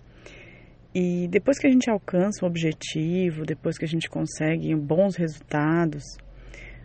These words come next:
a gente percebe à nossa volta, eh, pessoas que também querem atingir esse mesmo objetivo ou parecido e questionam, desacreditam,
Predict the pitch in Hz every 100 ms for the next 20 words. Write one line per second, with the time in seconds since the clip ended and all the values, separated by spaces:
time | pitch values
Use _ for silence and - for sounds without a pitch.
0 | - 170 190 202 220 202 - 208 208 190
1 | 175 175 160 156 165 190 196 - 165 151
2 | 160 - - 156 156 185 - 214 - 214
3 | 202 240 254 214 208 190 175 175 160 180
4 | 190 - 165 170 165 156 160 147 - 160
5 | 190 202 160 147 143 151 147 - 175 202
6 | 202 165 - - - - - - - -
7 | - - - 180 185 185 185 180 180 175
8 | - 185 - 294 285 247 185 165 165 -
9 | - 160 160 185 - 175 156 170 196 196
10 | - 156 151